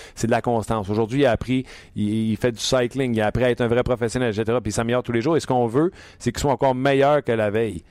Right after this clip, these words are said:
C'est, euh, le travail qu'on fait avec Anthony Mantha. Puis c'est des affaires normales dans le cas de, de Ken Holland, directeur gérant des, euh, Red Wings de Détroit. Puis j'ai parlé de son ami Jim Neal. J'avais envie de terminer ça sur une note un petit peu plus légère, euh, dans le sens de...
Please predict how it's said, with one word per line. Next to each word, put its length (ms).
C'est, 380
euh, 200
le 80
travail 240
qu'on 140
fait 100
avec 160
Anthony 260
Mantha. 260
Puis 320
c'est 140
des 220
affaires 320
normales 480
dans 100
le 60
cas 200
de, 640
de 260
Ken 200
Holland, 260
directeur 320
gérant 280
des, 260
euh, 400
Red 140
Wings 140
de 80
Détroit. 280
Puis 100
j'ai 140
parlé 160
de 60
son 80
ami 200
Jim 140
Neal. 320
J'avais 180
envie 100
de 60
terminer 280
ça 140
sur 180
une 160
note 200
un 60
petit 120
peu 100
plus 140
légère, 440
euh, 80
dans 240
le 120
sens 380
de... 420